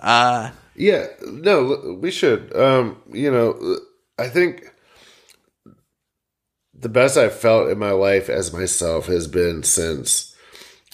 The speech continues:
Speaker 2: I thought that <clears throat> whatever happens in my life, I'm going to do whatever I think is, uh, is good and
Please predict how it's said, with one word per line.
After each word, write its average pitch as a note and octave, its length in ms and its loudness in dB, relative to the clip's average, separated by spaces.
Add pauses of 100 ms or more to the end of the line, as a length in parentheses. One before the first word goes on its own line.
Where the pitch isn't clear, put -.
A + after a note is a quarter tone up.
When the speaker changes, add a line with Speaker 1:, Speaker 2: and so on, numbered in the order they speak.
(120)
Speaker 2:
I C2 180 2
thought D#2+ 520 -4
that E2 320 -4 (280)
<clears throat> - 280 -2 (500)
whatever B2+ 360 4
happens A#2 360 0
in G#2+ 80 -4
my G2+ 100 -2
life, G2 380 0
I'm G2 200 -8
going G2+ 260 -8
to G2 120 -10
do F#2+ 640 -2 (1200)
whatever G#2+ 600 2
I F2 220 0
think G#2+ 360 -2 (540)
is, F#2 580 0
uh, F2+ 440 2 (200)
is G2 260 -4
good G#2+ 480 2
and F2+ 360 -6